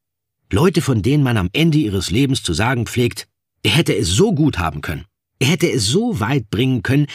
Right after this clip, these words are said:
wenn er sich nicht dauernd in fremde Dinge eingemischt hätte. Ach was, wenn er einfach öfter mal die Schnauze gehalten hätte.“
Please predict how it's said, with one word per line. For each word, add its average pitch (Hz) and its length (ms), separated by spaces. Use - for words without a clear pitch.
wenn 143 120
er 131 100
sich 113 140
nicht 107 220
dauernd 139 320
in 98 100
fremde 120 380
Dinge 104 260
eingemischt 82 480
hätte. - 220
Ach - 160
was, - 320
wenn 92 100
er 101 80
einfach 131 240
öfter 147 240
mal 120 140
die 101 100
Schnauze 143 400
gehalten 82 320
hätte.“ 73 260